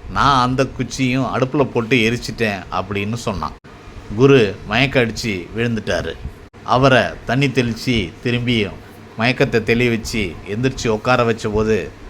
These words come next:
"நான் இதைத்தானே வாழ்நாளெல்லாம் தேடிட்டு இருந்தேன்,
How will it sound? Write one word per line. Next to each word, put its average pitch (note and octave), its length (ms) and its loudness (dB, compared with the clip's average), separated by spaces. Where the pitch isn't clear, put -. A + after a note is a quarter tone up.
"நான் A#2 320 4
இதைத்தானே B2+ 720 2
வாழ்நாளெல்லாம் A#2+ 760 2
தேடிட்டு A#2 260 0
இருந்தேன், G2+ 440 -4